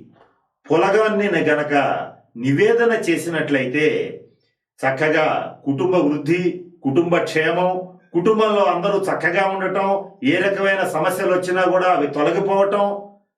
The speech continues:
ఇటువంటివన్నీ కూడా పులగాన్ని నివేదన చేయటం వలన జరుగుతాయి. కనుక నేను చెప్పినటువంటి ఈ నైవేద్యాలని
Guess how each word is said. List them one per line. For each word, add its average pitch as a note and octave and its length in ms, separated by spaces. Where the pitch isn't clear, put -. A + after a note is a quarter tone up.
ఇటువంటివన్నీ G#3+ 720
కూడా E3 320
పులగాన్ని E3+ 480
నివేదన C#3+ 420
చేయటం A#2 460
వలన G#2+ 260
జరుగుతాయి. F2 520
కనుక A#3+ 300
నేను F3+ 200
చెప్పినటువంటి A3+ 760
ఈ F#3+ 140
నైవేద్యాలని G3 880